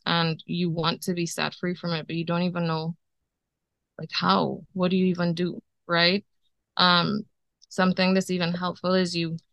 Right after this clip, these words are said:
take time with the Holy Spirit, because this is, this is all Holy Spirit led, guys. This is not something that a person can do for you. However, God can use a person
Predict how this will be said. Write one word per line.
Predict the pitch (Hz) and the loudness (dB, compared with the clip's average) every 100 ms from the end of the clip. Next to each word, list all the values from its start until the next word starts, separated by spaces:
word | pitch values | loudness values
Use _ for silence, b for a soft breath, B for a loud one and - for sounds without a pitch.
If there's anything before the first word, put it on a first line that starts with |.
| _ _ _ _ - | _ _ _ _ 2
take | 190 170 | 2 2
time | 208 190 | 2 4
with | 190 | 4
the | 175 | 2
Holy | 170 185 175 | 0 2 0
Spirit, | - 185 185 | 0 2 2
because | - 175 180 | 0 -2 0
this | 175 175 | -2 -2
is, | 226 208 - | -4 -4 -8
this | 190 208 - | 0 0 0
is | - | 6
all | 220 214 | 8 8
Holy | 202 214 185 | 6 6 6
Spirit | - 190 170 - | 2 2 2 2
led, | 165 165 | -2 -2
guys. | - 156 165 | 0 -2 -2
This | 175 - | -6 -2
is | 214 202 | 0 4
not | 190 180 - | 4 4 2
something | - 190 180 175 180 | 0 2 2 0 2
that | 175 185 | 2 2
a | 170 | 0
person | - 202 185 - 185 | 0 0 0 0 0
can | 196 214 | 4 4
do | 214 226 | 4 2
for | - | 0
you. | 220 233 214 | 2 2 0
However, | 214 202 196 180 185 | 2 6 6 6 4
God | 190 175 170 170 175 B B B B _ | 4 4 4 2 -2 B B B B _
can | 214 | 2
use | 196 190 196 | 6 6 6
a | 185 | 2
person | - 185 175 170 165 165 | 0 -2 0 0 0 0